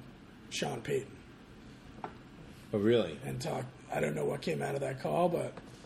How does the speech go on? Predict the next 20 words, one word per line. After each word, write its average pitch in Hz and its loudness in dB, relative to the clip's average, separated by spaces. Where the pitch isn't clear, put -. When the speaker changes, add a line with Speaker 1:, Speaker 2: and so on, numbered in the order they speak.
Speaker 1:
they 147 2
basically 143 0
said 123 -2
that 113 -6
they 110 -6
fucked - -12
up. 76 -8
Speaker 2:
Okay. 104 -2
Speaker 1:
So, 117 -4
um, 120 -4
so 151 2
what 180 6
are 185 8
your 175 6
thoughts 160 2
on 139 -2
the, 131 0
uh, 127 -2
that 127 -2
call? - -6